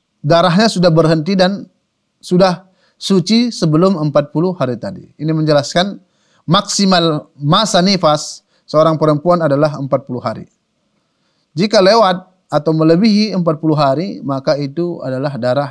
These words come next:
istihadah. Baiklah sahabat Akademi Nur yang dimuliakan oleh Allah Subhanahu wa taala. Kemudian kita akan melangkah ke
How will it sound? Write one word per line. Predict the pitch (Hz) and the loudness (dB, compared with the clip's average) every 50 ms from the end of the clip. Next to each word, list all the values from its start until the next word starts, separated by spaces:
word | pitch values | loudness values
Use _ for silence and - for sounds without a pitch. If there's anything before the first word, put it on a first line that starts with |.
| 135 - | -10 -14
istihadah. | 120 - - - 110 - 110 104 98 98 90 - _ _ _ _ _ _ _ _ _ _ _ _ _ _ _ _ _ _ _ _ _ _ _ _ - | -16 -16 -14 -16 -16 -14 -14 -14 -14 -14 -18 -20 _ _ _ _ _ _ _ _ _ _ _ _ _ _ _ _ _ _ _ _ _ _ _ _ -4
Baiklah | 185 202 208 202 180 | -4 0 2 0 0
sahabat | 180 165 156 175 175 175 165 214 | 2 0 0 2 2 2 2 0
Akademi | 160 - 160 147 151 147 147 156 | -2 -2 0 0 0 0 0 0
Nur | 175 175 170 | 2 2 2
yang | 160 147 143 139 139 135 131 123 | 4 2 2 2 0 -2 -4 -4
dimuliakan | 131 135 135 139 147 175 190 185 185 165 151 | -4 -2 0 2 2 2 2 2 0 0 -2
oleh | 139 135 135 139 | 0 -2 -2 -2
Allah | - 175 180 165 160 156 147 - | 0 -2 0 2 2 0 0 0
Subhanahu | - - 139 127 127 127 160 160 156 151 143 135 156 165 170 160 165 | -4 -6 -4 -4 -2 0 0 0 0 0 0 0 -2 -2 -2 -4 -4
wa | 123 127 123 | -4 -4 -4
taala. | - - 101 101 101 92 87 85 76 _ _ _ _ _ _ _ _ _ _ _ _ _ _ _ _ _ _ _ _ _ _ _ _ _ _ - _ - - _ _ _ _ _ | -4 -6 -12 -10 -12 -12 -14 -16 -18 _ _ _ _ _ _ _ _ _ _ _ _ _ _ _ _ _ _ _ _ _ _ _ _ _ _ -20 _ -20 -20 _ _ _ _ _
Kemudian | - 196 196 220 240 262 254 226 214 220 214 - - _ _ _ _ _ _ _ _ _ _ _ _ _ _ _ _ _ _ _ _ _ _ _ _ _ _ _ _ _ _ _ _ _ _ _ _ _ _ _ _ _ _ 240 _ _ _ _ _ _ _ _ _ _ _ _ _ _ _ _ _ _ _ _ | 0 2 4 4 4 4 4 4 2 0 -2 -4 -8 _ _ _ _ _ _ _ _ _ _ _ _ _ _ _ _ _ _ _ _ _ _ _ _ _ _ _ _ _ _ _ _ _ _ _ _ _ _ _ _ _ _ _ _ _ _ _ _ _ _ _ _ _ _ _ _ _ _ _ _ _ _ _
kita | - 214 208 226 202 196 190 | -6 -4 0 0 0 0 2
akan | 190 196 196 | 0 2 2
melangkah | 196 175 160 170 175 175 170 160 - 190 190 190 180 170 156 - | 4 4 4 4 2 0 -2 0 0 0 0 0 -2 -6 -10 -12
ke | _ - 160 160 170 170 175 170 165 | _ 0 2 4 4 2 2 -2 -6